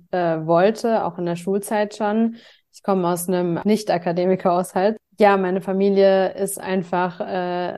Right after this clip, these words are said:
eine Arbeiterfamilie und wir haben Migrationsbiografie. Daher war es finanziell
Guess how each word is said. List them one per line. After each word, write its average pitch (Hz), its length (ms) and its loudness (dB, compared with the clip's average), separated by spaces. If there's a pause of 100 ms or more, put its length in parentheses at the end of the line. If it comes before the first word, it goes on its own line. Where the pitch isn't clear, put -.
eine 180 220 -6
Arbeiterfamilie 202 1120 2
und 175 480 -4
wir 175 320 -4
haben 175 240 -4
Migrationsbiografie. 185 1080 0
Daher 175 320 -2
war 170 120 0
es 175 100 -6
finanziell 185 800 2